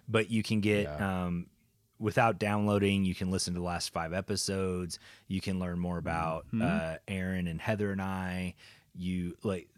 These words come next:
Speaker 1: uh, a direct link to buy the Stand Strong tees,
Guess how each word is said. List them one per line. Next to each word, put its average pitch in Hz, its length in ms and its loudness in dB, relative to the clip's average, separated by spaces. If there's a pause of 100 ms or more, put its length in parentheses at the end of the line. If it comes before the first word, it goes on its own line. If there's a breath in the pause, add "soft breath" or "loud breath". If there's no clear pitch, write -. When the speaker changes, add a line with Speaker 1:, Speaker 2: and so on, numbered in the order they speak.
(120)
Speaker 1:
uh, 85 360 -4 (680)
a 120 100 4
direct 104 400 0
link 107 300 2
to - 120 0
buy 98 180 2
the 95 80 0
Stand 101 360 0
Strong 98 340 0
tees, 117 520 0